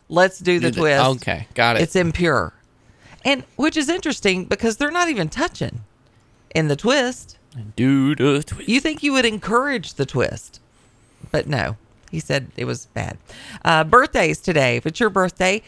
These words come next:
Speaker 1: happy birthday to you.
Speaker 2: Feliz cumpleaños.
Speaker 1: From all of us. You share it with sportscaster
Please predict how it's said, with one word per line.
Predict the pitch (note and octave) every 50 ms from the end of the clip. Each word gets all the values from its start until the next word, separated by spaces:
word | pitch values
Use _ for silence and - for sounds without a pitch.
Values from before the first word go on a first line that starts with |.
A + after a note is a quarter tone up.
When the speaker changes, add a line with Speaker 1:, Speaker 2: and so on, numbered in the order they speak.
| - _
Speaker 1:
happy | - E4+ E4+ C4 A3+
birthday | F#3 - D3 C#3+ C#3 - - C#3 C3
to | B2
you. | B2 B2+ B2+ C3 B2+ B2 C3 F3 A3+ C#4 -
Speaker 2:
Feliz | - - C3+ C3 C3 - -
cumpleaños. | - C3+ A#2+ - - A2+ A2+ A#2+ A#2+ A2 F#2+ G2 G#2+ -
Speaker 1:
From | - - - - F#3+ E3+ E3
all | - C3+ C#3 C3 B2+
of | B2+ C3
us. | B2+ B2 B2 D3+ A#3+ D4 - - - - _ _ _ _ _ _ - - - -
You | B3 G#3 G3+
share | - - A3+ A3 A#3 A#3+
it | C#3+
with | A#2 E3 E3+ - - -
sportscaster | A3+ A3+ B3 B3 - - B3 G#3+ G#3 G#3 - - - G3+ G#3 A3 C4 D#4